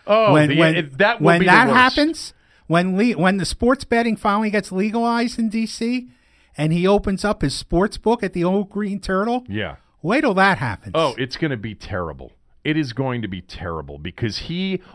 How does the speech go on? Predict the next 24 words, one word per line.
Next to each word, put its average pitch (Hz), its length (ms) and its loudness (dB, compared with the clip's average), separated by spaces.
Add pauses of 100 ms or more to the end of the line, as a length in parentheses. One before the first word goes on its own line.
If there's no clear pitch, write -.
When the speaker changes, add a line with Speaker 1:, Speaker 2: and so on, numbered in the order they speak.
(140)
Speaker 1:
already, 139 840 -2
in 113 160 -4
his 107 200 -6
discussion - 640 -6
about 101 280 -6
sports 131 400 -8
gambling, 90 560 -8 (360)
comes 185 360 -2
off 127 320 -2 (340)
as 127 240 -2
either 123 540 -2
a 123 100 -2
complete 156 960 -8
naive, 135 680 -2
naive, 135 840 -4 (380)
n-, 220 160 -10
never 175 560 0
gambled 151 640 -4
before 135 340 -4
person, 92 540 -8
like 127 340 -2
a 131 120 -4 (100)
total 262 500 -2
mark 131 460 -4